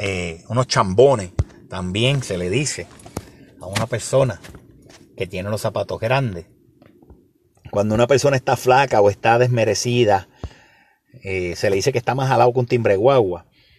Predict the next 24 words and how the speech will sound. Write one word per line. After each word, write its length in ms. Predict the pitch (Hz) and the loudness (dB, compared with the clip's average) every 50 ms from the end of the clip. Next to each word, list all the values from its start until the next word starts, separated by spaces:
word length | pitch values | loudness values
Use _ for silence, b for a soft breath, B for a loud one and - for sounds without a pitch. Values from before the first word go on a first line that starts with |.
| b b b b b - _ | b b b b b -10 _
Antes 320 | - 110 131 135 - 147 | 0 0 0 2 2 2
las 160 | 127 113 104 92 | 2 2 0 0
guaguas 400 | 98 113 117 131 143 156 156 156 | 4 4 6 6 6 4 4 2
de, 160 | 147 139 120 | 2 0 0
las 160 | 110 107 101 | 0 0 0
guaguas 380 | 98 104 110 120 127 147 151 151 | 0 2 2 2 2 2 4 4
de 100 | 165 156 | 4 4
la 400 | 151 135 131 127 131 165 190 196 | 4 4 4 4 4 4 4 4
AMA, 380 | 196 190 160 131 120 104 101 | 2 2 2 2 0 0 0
eh, 180 | 101 98 95 95 | -2 -2 -2 -2
las 180 | 98 98 92 | -2 -2 -4
guaguas 340 | 92 87 101 107 120 139 156 | -4 -2 0 0 2 2 2
de 40 | 160 | 2
transportación 560 | - 143 131 120 123 107 - 104 - 120 120 | 0 0 0 0 -2 -2 -2 -2 -2 -2 -2
pública, 400 | 120 - 160 170 147 139 127 123 | 0 2 2 2 2 2 0 0
las 100 | 123 117 | 0 0
grandes, 380 | 113 127 143 160 170 147 131 - | 0 0 0 0 0 0 -2 -2
tenían 360 | - 101 95 104 113 135 160 | -2 -4 -4 -4 -2 -2 -2
un 100 | 151 131 | -2 -4
tim-, 300 | - - 160 180 175 165 - 101 | -2 -2 0 0 0 0 -2 -2
tenían 300 | - 110 104 107 107 147 | -2 -2 -2 -2 -2 0
un, 220 | 165 180 180 180 - | 0 0 -2 -2 -4
un 220 | - 139 151 160 151 | -4 -4 -4 -4 -2
cable 520 | - - 175 165 151 127 107 101 110 120 | 0 2 2 2 2 0 -2 -4 -6 -10